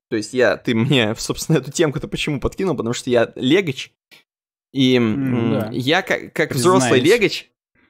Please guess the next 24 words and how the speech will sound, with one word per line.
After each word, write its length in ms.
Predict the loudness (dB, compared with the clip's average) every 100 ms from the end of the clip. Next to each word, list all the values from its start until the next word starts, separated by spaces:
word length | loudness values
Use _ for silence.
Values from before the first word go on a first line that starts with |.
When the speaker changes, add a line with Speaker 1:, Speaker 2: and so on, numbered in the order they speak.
| -6
Speaker 1:
да, 260 | 2 2 4
я 200 | 2 0
как 120 | 0
взрослый 400 | 2 2 0 0
легач 380 | 2 2 -2 0
не 180 | 0
собираю 500 | 0 2 4 4 2
наркоманию 560 | 2 0 2 0 0 0
вообще. 440 | 0 2 2 2 2
Я, 220 | 2 0
и 160 | -2 -2
больше 280 | 0 0 0
скажу, 260 | 0 0
я 140 | 2 0
настолько 340 | 0 -2 -2
не 160 | 0 0
отступаю 580 | 0 -2 -2 2 4 4
от 140 | 2
правил, 440 | 2 2 2 -4 -10 _ _ _ _ -12
что 200 | -4 0
я 140 | 2
прям 160 | 2 -2
собираю 760 | -2 -2 0 2 4 4 0 -4 _ _ -4
максимально 920 | -2 -2 -2 -2 0 2 0 -2